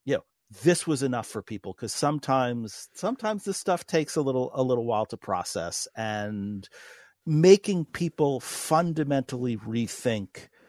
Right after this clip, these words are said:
one of the foundational institutions of the United States and of the government,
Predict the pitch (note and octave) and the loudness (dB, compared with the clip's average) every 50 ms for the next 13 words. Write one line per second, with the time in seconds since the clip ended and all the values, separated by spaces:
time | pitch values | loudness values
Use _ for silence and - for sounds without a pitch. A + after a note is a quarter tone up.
0 | _ _ _ - A2 A2+ C3 B2+ B2+ B2 B2 B2 A2+ - - - A#2 A2+ A2 G2+ | _ _ _ -4 2 4 4 6 6 4 4 2 2 0 0 -2 0 0 0 0
1 | A2+ A2 A2+ A2 - - B2 A2 - G#2+ A2 G2+ - - - G2+ - - A#2+ A2+ | 0 0 0 0 -2 -2 -4 -4 -4 -4 -6 -6 -6 -10 -12 -12 -10 -8 -6 -6
2 | - - G2+ G2 F2+ F2 F2+ F#2 - - - - - - - _ _ - A#2+ A#2+ | -6 -6 -6 -6 -6 -6 -8 -8 -10 -14 -16 -20 -20 -20 -20 _ _ 2 6 8
3 | A2+ A2 G#2 G#2 F#2+ F2+ - - - - _ _ - A#2 A2+ G#2 G#2+ G#2 G2+ G2 | 8 8 8 6 2 0 -6 -10 -16 -20 _ _ -4 -2 0 0 0 0 0 0
4 | F#2+ - - - C#3 C3 A#2 G2 D#2+ - - - G#2+ G#2 G#2 G2+ G2 - - G#2+ | -2 -4 2 6 8 8 8 6 4 -2 -8 -6 -6 -4 -4 -4 -6 -8 -10 -4
5 | - C3 C3+ C3 B2 A2+ G#2 F#2+ F#2 F2+ F2+ - - | 2 4 4 4 4 2 0 -2 -4 -6 -8 -10 -16